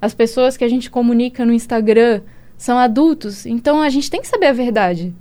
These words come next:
E as pessoas querem saber a verdade. Eu acho que já deu o tempo, né, de que a gente quer fazer de conta que aquilo não existe. A gente tá num movimento, assim, socialmente falando, né? Lutando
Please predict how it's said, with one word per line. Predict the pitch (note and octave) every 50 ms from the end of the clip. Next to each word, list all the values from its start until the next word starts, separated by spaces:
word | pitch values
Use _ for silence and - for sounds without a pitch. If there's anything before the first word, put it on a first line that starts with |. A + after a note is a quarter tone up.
| - - - - - - - - - - - - -
E | C4+ C4+
as | D4 -
pessoas | - E4+ - F4+ - -
querem | - D4 D#4+ F#4 A4 A#4+
saber | G#4+ - E4+ D4 B3 A#3+
a | A3+
verdade. | A#3 A#3 A#3 G#3 G#3 G3 F#3+ F#3 F#3+
Eu | G3+ G3+
acho | G3+ A3 - -
que | - A3+
já | G#3 A3 A3 A3+ A#3+
deu | B3 A#3+ A3+ A#3+ B3 D4 D#4
o | C#4+
tempo, | - - B3 A#3 A#3 A3+ A#3
né, | A3 G#3 A3 A#3
de | - -
que | -
a | G#3+
gente | G#3 A3 A3 -
quer | - - A3+ G#3
fazer | - A#3 G#3+ G3+ A3 G#3
de | A3+
conta | A3+ - - A3 A#3 C4 B3+ B3+
que | B3 A#3+
aquilo | A#3 A#3 A#3+ A3+ A3+ A3
não | A3+ A3 A3
existe. | A3 A3 F#3 F3+ G#3 G#3+ F3+ - - - - F#3 F#3 F3 - - - - - - - -
A | F#3+
gente | G#3+ G#3+ -
tá | A3 G#3+
num | A#3
movimento, | A#3 A#3 A#3+ A#3+ B3 A#3+ A#3+ A#3+ B3+ B3 C4
assim, | A#3 A#3 - C4 B3
socialmente | A#3+ - - B3 B3+ - - D4+ C#4 C#4 C4 A3+ A3+ B3 C4+ C4 -
falando, | - - C4+ A#3+ B3 A#3 A3 A3+ A#3 B3+ C4 B3 A#3 A3 G#3+
né? | G#3 G3 G#3+ C4 C4+ - - - - - - - - - - -
Lutando | A3+ B3 A#3+ - - - - B3+ C4 C#4 D4 D4 C#4+ C4 A3+ A#3+ A3+ G#3